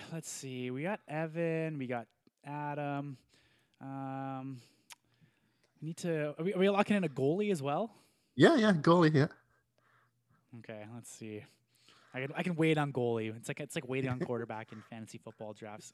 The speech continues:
Speaker 1: Um,
Speaker 2: Exactly.
Speaker 1: I'm trying to think of who even was on the original Ducks that I am missing here.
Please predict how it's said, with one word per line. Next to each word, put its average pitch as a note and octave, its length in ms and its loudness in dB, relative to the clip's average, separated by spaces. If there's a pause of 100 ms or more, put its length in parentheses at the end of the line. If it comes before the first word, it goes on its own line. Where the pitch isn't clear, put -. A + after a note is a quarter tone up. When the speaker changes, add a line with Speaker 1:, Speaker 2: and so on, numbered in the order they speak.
Speaker 1:
Um, B2+ 80 -12
Speaker 2:
Exactly. G#2+ 520 0 (320)
Speaker 1:
I'm D#3 60 -14
trying F#4+ 180 -8
to - 40 -8
think - 300 -6
of C#3 100 -6
who D#3 300 0
even D3 260 -6
was A#2 140 -4
on C#3 300 -10
the D3 120 -6
original C3 580 -10 (160)
Ducks D3 340 -10
that B2+ 240 -14
I A#2 120 -16
am A#2+ 300 -14
missing E3 440 -6
here. D3 580 -6